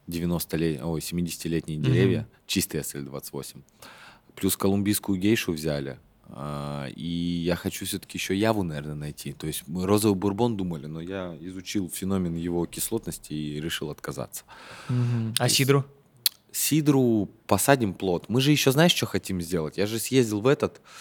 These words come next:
Speaker 1: а, и ребята мне скинут щас, э, анализ почвы Кении. Мы с этим анализом пойдем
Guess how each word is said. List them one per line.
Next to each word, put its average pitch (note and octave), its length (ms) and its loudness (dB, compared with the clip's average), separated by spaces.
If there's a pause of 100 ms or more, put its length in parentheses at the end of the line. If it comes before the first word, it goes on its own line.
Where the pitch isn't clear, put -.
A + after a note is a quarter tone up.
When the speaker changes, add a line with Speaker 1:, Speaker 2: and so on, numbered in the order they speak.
(520)
Speaker 1:
а, F2+ 320 -2
и F#2+ 220 0
ребята G#2 400 2
мне G2 160 0
скинут G#2 440 -4
щас, - 420 -4
э, E2+ 480 -2
анализ G2+ 320 0
почвы A2+ 380 0
Кении. D#2 340 -4
Мы E2 160 -4
с - 80 -2
этим G2 240 -2
анализом G2+ 480 0
пойдем F#2 640 -4